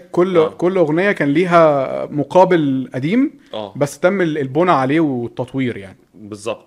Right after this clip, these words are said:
Speaker 2: بالظبط. ال-، يعني، م-، اختار لي كده الأغاني،
Speaker 1: مم.
Speaker 2: تلات أغاني. هزنقك، أنت زنقتني المرة اللي فاتت في تلات أغاني.
Speaker 1: ماشي، أنا عارف.
Speaker 2: أنا هزنقك بقى.
Speaker 1: أنا
Speaker 2: اختار لي
Speaker 1: بزنقش.
Speaker 2: أكتر تلات أغاني بقى أنت حاببهم
Speaker 1: أوكي.
Speaker 2: في الألبوم.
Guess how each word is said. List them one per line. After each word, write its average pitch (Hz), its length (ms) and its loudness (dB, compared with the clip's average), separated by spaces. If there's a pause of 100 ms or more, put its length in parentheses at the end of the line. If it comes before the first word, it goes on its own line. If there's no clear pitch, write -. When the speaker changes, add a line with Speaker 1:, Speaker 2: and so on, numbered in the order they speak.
Speaker 2:
بالظبط. 95 400 -16 (380)
ال-، 110 800 -8
يعني، 123 280 -6 (160)
م-، 120 160 -14 (240)
اختار 180 320 -2
لي 170 100 -4
كده 143 500 0
الأغاني، 120 440 -6
Speaker 1:
مم. 135 60 -12
Speaker 2:
تلات 147 260 -8
أغاني. 127 240 -6
هزنقك، 131 520 -8
أنت 107 160 -14
زنقتني 110 420 -8
المرة 127 280 -4
اللي 107 120 -10
فاتت 127 320 -12
في - 100 -20
تلات 117 300 -12
أغاني. 85 340 -10 (160)
Speaker 1:
ماشي، 202 320 -6
أنا 143 100 -4
عارف. 160 120 0
Speaker 2:
أنا 175 160 0
هزنقك 147 340 -2
بقى. 135 140 -4
Speaker 1:
أنا 180 60 -6
Speaker 2:
اختار 170 140 0
لي 156 60 -2
Speaker 1:
بزنقش. 170 280 0
Speaker 2:
أكتر 160 40 4
تلات 160 340 2
أغاني 143 300 -2
بقى 143 160 0
أنت 117 440 -4
حاببهم 113 300 -6
Speaker 1:
أوكي. 117 180 -4
Speaker 2:
في 110 60 -10
الألبوم. 98 400 -12